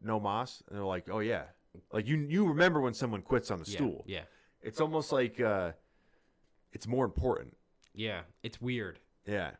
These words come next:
Speaker 1: it's a strange thing.
Speaker 2: It is strange because we want the emphasis to be on, like, safety and whatnot, but at the same time,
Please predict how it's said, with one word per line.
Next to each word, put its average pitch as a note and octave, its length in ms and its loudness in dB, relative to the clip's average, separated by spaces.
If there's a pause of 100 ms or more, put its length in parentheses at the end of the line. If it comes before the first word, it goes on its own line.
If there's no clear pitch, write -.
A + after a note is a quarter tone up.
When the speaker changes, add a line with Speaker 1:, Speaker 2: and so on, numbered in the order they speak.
Speaker 1:
it's - 120 -18
a - 40 -10
strange B2+ 460 -2
thing. E2+ 300 -4
Speaker 2:
It C#3+ 120 -2
is E3 100 0
strange G#2 380 -8
because A#2+ 420 -4
we A#2+ 260 -4
want B2+ 380 -4
the A#2 100 -6
emphasis A2+ 420 -12
to - 120 -14
be A2+ 220 -4
on, G#2 240 -6
like, G2 160 -6
safety G#2+ 340 -8
and G2 100 -8
whatnot, F#2+ 320 -8
but G2 80 -8
at F#2+ 80 -12
the - 60 -20
same F#2 200 -10
time, G2 340 -8